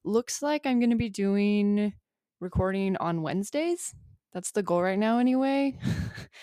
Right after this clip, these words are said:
Uh, the semester started last week, so I've been figuring out, like, what my schedule is, what I want my routine to be, how everything's gonna go this semester. And I wanna keep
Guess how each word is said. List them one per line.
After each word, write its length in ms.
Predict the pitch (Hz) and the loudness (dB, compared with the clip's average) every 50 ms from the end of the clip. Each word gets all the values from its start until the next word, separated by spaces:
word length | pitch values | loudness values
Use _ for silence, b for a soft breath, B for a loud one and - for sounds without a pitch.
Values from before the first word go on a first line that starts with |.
| B B B B B B B _ - | B B B B B B B _ 2
Uh, 380 | 190 196 190 190 180 180 170 - | 4 6 6 6 4 4 2 2
the 120 | 190 226 | 0 -2
semester 540 | - - 233 202 190 202 - - 220 214 214 | 0 2 2 2 2 2 0 0 0 -2 -2
started 340 | - - 180 180 180 170 165 | 0 0 0 2 2 0 0
last 260 | 160 156 180 - - | 0 0 0 -2 -2
week, 220 | 165 165 165 - - | -4 -6 -6 -6 -8
so 160 | - - 165 | -8 -6 -6
I've 240 | 160 165 160 - - _ 190 | -6 -6 -8 -12 -18 _ -8
been 340 | 180 170 160 165 170 180 175 - _ _ _ _ _ _ _ | -6 -4 -4 -2 -4 -6 -6 -10 _ _ _ _ _ _ _
figuring 400 | - 285 269 269 269 262 240 233 | -2 2 2 4 4 4 4 4
out, 260 | 220 220 220 - - | 6 6 4 4 2
like, 220 | - 160 156 - | 0 -2 -2 -4
what 100 | 190 202 | -8 -8
my 120 | 233 226 240 | -8 -8 -8
schedule 400 | - - 320 311 285 294 294 294 | 0 4 4 4 4 2 0 2
is, 280 | 294 294 294 285 - | 2 2 2 0 0
what 120 | 240 220 214 | 0 0 0
I 20 | |
want 160 | 202 202 202 | 0 -2 -2
my 60 | - 196 | -2 -2
routine 540 | 208 220 226 226 - - 320 311 302 294 | 0 -2 -2 -4 0 4 6 8 8 8
to 60 | 302 285 | 6 4
be, 520 | - 294 285 285 285 285 285 277 277 269 B B B B B B B B - | 2 2 4 4 2 2 2 0 -2 -4 B B B B B B B B -10
how 580 | - 214 220 220 226 220 220 220 220 214 220 | -4 -2 0 2 2 2 2 2 0 0 0
everything's 440 | - - 208 208 202 - 202 202 190 | -2 -2 -4 -6 -6 -6 -8 -8 -8
gonna 300 | - 196 190 190 185 185 | -6 -4 -2 -2 -2 -2
go 480 | 180 - 185 185 180 180 180 185 190 - - _ _ _ _ _ _ _ _ _ | 0 0 2 2 4 4 2 2 0 -2 -6 _ _ _ _ _ _ _ _ _
this 140 | 190 190 - | -6 -4 -4
semester. 640 | - 196 175 170 175 - - - 208 226 247 240 b b b b b b b - | -4 -2 -2 -2 -2 -2 -2 2 2 2 2 0 b b b b b b b -2
And 240 | 196 202 190 180 - - | 0 0 0 0 0 0
I 100 | 180 180 | -2 0
wanna 300 | 170 170 180 185 190 190 | 2 2 2 2 2 2
keep 240 | - 208 208 202 | 0 -2 -4 -4